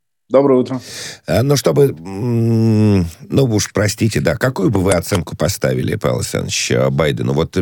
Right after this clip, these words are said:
Speaker 2: первым ста дням, э, президентства. По пятибалльной шкале, как это водится у нас.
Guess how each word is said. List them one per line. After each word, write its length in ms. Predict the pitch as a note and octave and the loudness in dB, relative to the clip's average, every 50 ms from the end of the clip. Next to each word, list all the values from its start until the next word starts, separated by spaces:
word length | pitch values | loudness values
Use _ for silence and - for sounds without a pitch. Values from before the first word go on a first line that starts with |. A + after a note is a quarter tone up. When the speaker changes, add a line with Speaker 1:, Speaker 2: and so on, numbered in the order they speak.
| - | -2
Speaker 2:
первым 320 | - B2 C3 C3+ A#2 F#2+ F2 | 0 0 0 2 2 0 0
ста 280 | - - - F2+ F#2 F#2 | -2 -2 -2 -2 -2 -2
дням, 460 | F2 E2 E2 E2+ F2 E2 D#2+ D2 D2 | -2 0 0 0 0 0 0 0 0
э, 140 | C#2+ C2+ C2 | 0 -2 -2
президентства. 800 | - - D#2+ C#2 D2+ D2+ C2 - A1+ G1+ - - - - - - _ _ _ _ _ _ | -2 -2 -2 -2 -2 -2 -2 -2 -4 -4 -6 -8 -8 -8 -8 -8 _ _ _ _ _ _
По 100 | - G2+ | -6 -2
пятибалльной 640 | F2+ - G2+ - G#2+ F#2 F#2 F2 D#2+ D2+ D2+ C2 - - - - _ | -2 0 0 0 2 0 0 0 -2 -2 -4 -4 -6 -8 -14 -18 _
шкале, 420 | - - - - G#2 F#2 D#2 - - | -8 -6 -2 -2 0 0 -2 -4 -6
как 240 | - - - - | -8 -8 -8 -8
это 120 | - - - | -8 -6 -2
водится 380 | B1+ C2 A1+ A1 - - - | -2 -2 -2 -2 -4 -4 -4
у 20 | G1+ | -4
нас. 280 | G1+ - - - - | -4 -6 -8 -12 -18